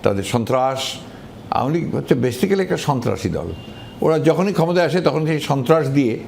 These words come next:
তারা আপনার জনগণের সমস্ত অধিকারগুলোকে কেড়ে নেওয়ার চেষ্টা করে। এখন যে আওয়ামী লীগ করছে, প্রত্যেকটা জায়গায় এসে আওয়ামী লীগ তাদের দলীয় লোকজন ঢুকিয়ে এটাকে একটা দলীয় রাষ্ট্রে পরিণত করতে চলেছে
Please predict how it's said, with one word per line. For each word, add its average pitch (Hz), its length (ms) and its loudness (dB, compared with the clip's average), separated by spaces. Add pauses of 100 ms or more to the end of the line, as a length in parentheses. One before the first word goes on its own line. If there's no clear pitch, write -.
(340)
তারা 123 200 4
আপনার 117 260 2 (680)
জনগণের 123 400 4
সমস্ত 123 320 -2
অধিকারগুলোকে 123 640 2
কেড়ে 123 200 2
নেওয়ার 123 240 0
চেষ্টা 123 280 0
করে। 131 180 -2 (280)
এখন 185 340 2
যে 185 80 2
আওয়ামী 175 180 2
লীগ - 80 0
করছে, 185 240 4
প্রত্যেকটা 220 460 4
জায়গায় 185 380 2
এসে 185 200 0
আওয়ামী 185 220 2
লীগ 185 100 -6 (540)
তাদের 165 320 4
দলীয় 190 420 6
লোকজন 185 400 4
ঢুকিয়ে 175 300 2
এটাকে 165 260 2
একটা 160 200 0
দলীয় 156 480 4
রাষ্ট্রে 165 300 2
পরিণত 123 280 2
করতে 104 300 0
চলেছে 92 400 -4